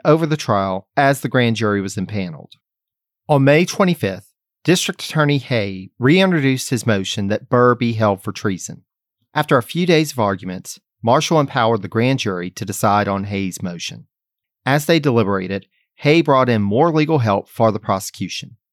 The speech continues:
Virginia Lieutenant Governor Alexander McRae, described as, quote, "a sarcastic, hard-bitten Republican,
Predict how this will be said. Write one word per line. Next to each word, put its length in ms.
Virginia 460
Lieutenant 440
Governor 380
Alexander 500
McRae, 580
described 440
as, 120
quote, 360
"a 40
sarcastic, 800
hard-bitten 800
Republican, 720